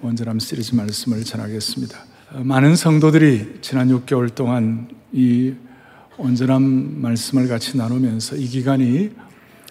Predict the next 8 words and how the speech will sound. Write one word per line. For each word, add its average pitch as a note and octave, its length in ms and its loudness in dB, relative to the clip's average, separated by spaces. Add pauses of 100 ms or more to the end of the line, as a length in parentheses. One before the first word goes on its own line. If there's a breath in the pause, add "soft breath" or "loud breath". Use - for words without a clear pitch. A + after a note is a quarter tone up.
신앙의 C3+ 640 4
껍질을 C3+ 840 2
깨는 A#2+ 360 0
기간이었다. G#2+ 960 -6 (2000 soft breath)
그리고 A#2+ 260 -4
묵은 C3 440 4
땅이 A#2+ 460 0 (1700 soft breath)
온전히 C#3 1000 4